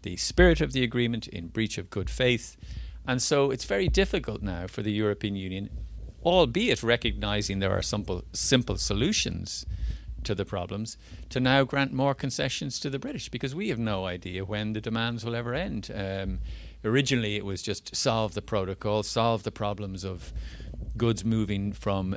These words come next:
uh, from the G-, G B to Northern Ireland. But now it's the European Court of Justice. Now it's vat. Now it's state aid. And they keep raising other issues.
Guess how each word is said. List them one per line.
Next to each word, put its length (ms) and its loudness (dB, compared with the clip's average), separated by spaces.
uh, 440 -2
from 300 -4
the 100 -4
G-, 260 -10
G 180 0
B 200 -2
to 120 -6
Northern 340 -4
Ireland. 240 -4
But 120 2
now 240 -2
it's 140 -8
the 80 -8
European 280 -6
Court 220 -4
of 100 -10
Justice. 480 -8
Now 200 2
it's 160 -4
vat. 420 0
Now 200 -2
it's 120 -4
state 300 -2
aid. 260 -2
And 140 -4
they 60 -2
keep 220 -2
raising 360 2
other 220 -2
issues. 300 -8